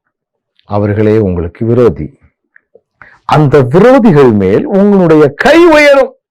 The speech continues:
இதுவரைக்கும் அந்த விரோதி வந்து உங்கள்கிட்ட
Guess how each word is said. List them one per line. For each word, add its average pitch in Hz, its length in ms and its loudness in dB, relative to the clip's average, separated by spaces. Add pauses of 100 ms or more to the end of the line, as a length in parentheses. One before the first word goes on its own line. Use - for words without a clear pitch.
(1120)
இதுவரைக்கும் 120 920 -2
அந்த 117 160 -6
விரோதி 156 400 0
வந்து 151 380 0
உங்கள்கிட்ட 113 240 -2